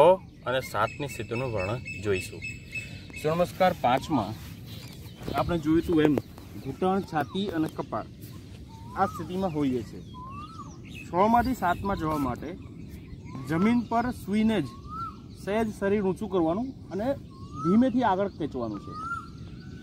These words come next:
બે પગ જે છે એના વજનથી જ આગળ ખેંચવાનું છે. બે હાથ કમર સુધી આવે એવો પ્રયત્ન કરવાનો છે અને ધીરેથી શરીર ઊંચું કરવાનું છે. આ સૂર્ય નમસ્કાર છની સ્થિતિ થાય છે.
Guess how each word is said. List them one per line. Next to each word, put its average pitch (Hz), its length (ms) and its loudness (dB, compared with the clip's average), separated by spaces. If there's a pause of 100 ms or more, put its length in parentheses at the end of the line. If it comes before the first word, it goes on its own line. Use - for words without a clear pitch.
(220)
બે 180 100 4 (220)
પગ 220 200 8 (1000)
જે 190 160 4
છે 202 180 4
એના 185 300 2
વજનથી 190 520 0
જ - 20 -4 (200)
આગળ 151 280 0
ખેંચવાનું 135 420 0
છે. 95 80 -4 (480)
બે 170 80 6 (140)
હાથ 190 300 6
કમર 214 320 4
સુધી 214 260 2
આવે 120 180 0 (380)
એવો 175 100 2 (100)
પ્રયત્ન 170 360 -6
કરવાનો 135 340 -4
છે 208 80 -4 (440)
અને 160 120 -8 (100)
ધીરેથી 208 500 0
શરીર 160 220 -2 (680)
ઊંચું 147 280 -6
કરવાનું 113 420 -10
છે. - 100 -12 (640)
આ 165 120 -4
સૂર્ય 208 240 -6
નમસ્કાર 202 380 -6 (140)
છની 180 340 -6
સ્થિતિ 147 300 -8
થાય 160 200 -12
છે. 151 60 -10